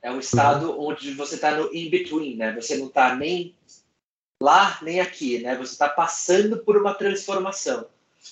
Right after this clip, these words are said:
Speaker 1: E recentemente, você, eu, eu que acompanho muito esse mundo de fotografia e tudo, você tem tido muitas fo-, é, muitas exposições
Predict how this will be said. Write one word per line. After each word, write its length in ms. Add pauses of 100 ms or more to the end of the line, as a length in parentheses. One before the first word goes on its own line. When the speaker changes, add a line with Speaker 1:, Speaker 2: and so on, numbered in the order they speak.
(220)
Speaker 1:
E 1300 (220)
recentemente, 960
você, 320 (680)
eu, 200
eu 120
que 80
acompanho 460
muito 240
esse 480
mundo 300
de 100
fotografia 600
e 40
tudo, 260 (220)
você 160
tem 140
tido 400
muitas 680
fo-, 180
é, 360
muitas 320
exposições 1000